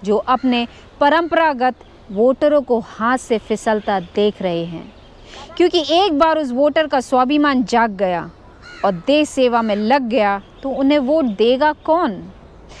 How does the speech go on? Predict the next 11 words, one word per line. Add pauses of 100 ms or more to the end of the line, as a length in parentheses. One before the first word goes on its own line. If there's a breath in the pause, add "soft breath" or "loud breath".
(320 loud breath)
यही
कारण
है
कि
उन
छात्रों (400 loud breath)
को
बरगला
कर (420)
अब (180)
अग्निकांड